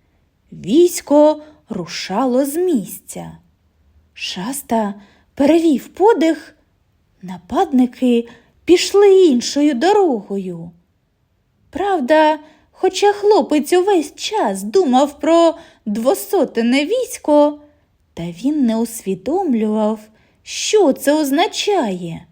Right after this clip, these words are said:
Йому здавалося, що вершники надто довго долають цей відрізок шляху.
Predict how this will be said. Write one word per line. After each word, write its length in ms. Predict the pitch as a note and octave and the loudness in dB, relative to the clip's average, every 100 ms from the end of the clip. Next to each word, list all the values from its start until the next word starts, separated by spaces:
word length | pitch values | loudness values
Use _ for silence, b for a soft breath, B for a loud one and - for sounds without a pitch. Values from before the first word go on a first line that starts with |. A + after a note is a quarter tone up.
| _ _ _ _ _ _ _ | _ _ _ _ _ _ _
Йому 360 | G#3 E4 C#5 A#4 | -4 -2 0 0
здавалося, 960 | C4 E4 G4 A#4 G4+ F#4+ - F4 F4 F4 B B B | 4 2 2 0 0 -2 2 4 4 0 B B B
що 320 | - - F#3 | -14 -8 -8
вершники 920 | F3 A3 A#4 - A3 G#3 B3 A3+ G#3+ - - | -2 0 0 -2 -2 -2 -2 -2 -2 -8 -12
надто 560 | G3+ G#3+ F4 A4+ - A4+ A#4 | -4 0 0 0 -2 -2 2
довго 460 | A#4+ F#4+ G#3 F#3+ A#3 | 2 2 0 -6 -8
долають 720 | G#3+ A#3+ B3+ G4+ G4 D#4+ D4 | -4 -2 2 2 2 -2 -6
цей 280 | - D#4 D#4 | -6 -2 0
відрізок 680 | D4+ C4 C#4 D#4+ B3+ D4+ - | -2 -2 -2 -2 0 -4 -4
шляху. 760 | - F4+ B4 - C4+ F#3+ D#3+ | -4 -4 -4 -8 -12 -12 -14